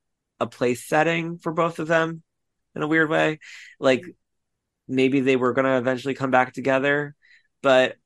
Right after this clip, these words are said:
Speaker 1: when things got kinda, like, hard, I guess she was like, I definitely am happy that I got a break from him and not having to deal with, like,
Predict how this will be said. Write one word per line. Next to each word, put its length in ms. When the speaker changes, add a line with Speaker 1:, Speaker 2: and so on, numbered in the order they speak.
Speaker 1:
when 200
things 320
got 260
kinda, 280
like, 240
hard, 460
I 100
guess 200
she 160
was 200
like, 380
I 400
definitely 680
am 80
happy 340
that 160
I 60
got 120
a 40
break 320
from 160
him 480
and 400
not 180
having 320
to 80
deal 260
with, 260
like, 260